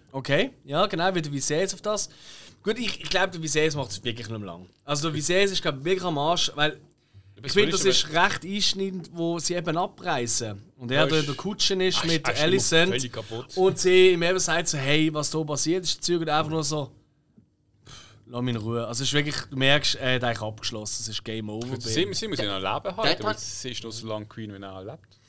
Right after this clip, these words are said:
Speaker 3: Ja, das ist richtig.
Speaker 1: Mhm.
Speaker 3: Ähm, dort in der Kutsche habe ich, habe ich einen Kritikpunkt, was
Speaker 1: Oh.
Speaker 3: Ausstattung und so anbelangt, Kostüm. Weil sein Arm, wo ja eigentlich fehlt,
Speaker 1: Weg ist, mhm.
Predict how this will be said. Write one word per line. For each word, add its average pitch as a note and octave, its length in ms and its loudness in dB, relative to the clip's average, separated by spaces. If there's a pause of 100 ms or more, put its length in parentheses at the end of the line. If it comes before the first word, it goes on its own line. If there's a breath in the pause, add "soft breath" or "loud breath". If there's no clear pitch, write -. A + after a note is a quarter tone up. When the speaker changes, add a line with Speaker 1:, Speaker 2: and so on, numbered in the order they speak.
(140)
Speaker 3:
Ja, B2 100 -4 (220)
das A2+ 120 -16
ist - 40 -16
richtig. A2+ 440 -10
Speaker 1:
Mhm. B2 260 -2
Speaker 3:
Ähm, A#2+ 340 0
dort D#3 220 2
in G#3+ 60 -6
der - 100 -14
Kutsche F#3+ 360 -6
habe E3 200 -4
ich, - 60 -10
habe C#3 120 -4
ich C#3+ 60 -6
einen C3+ 80 -6
Kritikpunkt, - 1040 -12
was B2 500 -6
Speaker 1:
Oh. D3 60 -14
Speaker 3:
Ausstattung D#3+ 540 -10
und D#3+ 120 -14
so D3+ 160 -8
anbelangt, D3+ 640 -4
Kostüm. D#3 400 -12 (600 loud breath)
Weil C3 340 -2 (920 soft breath)
sein C#3 280 -12
Arm, C3+ 440 0 (240)
wo A#2 80 -8
ja B2 200 -2
eigentlich A#2+ 340 -2 (240)
fehlt, G#2+ 360 -4
Speaker 1:
Weg - 80 -12
ist, - 200 -12
mhm. B2 280 -6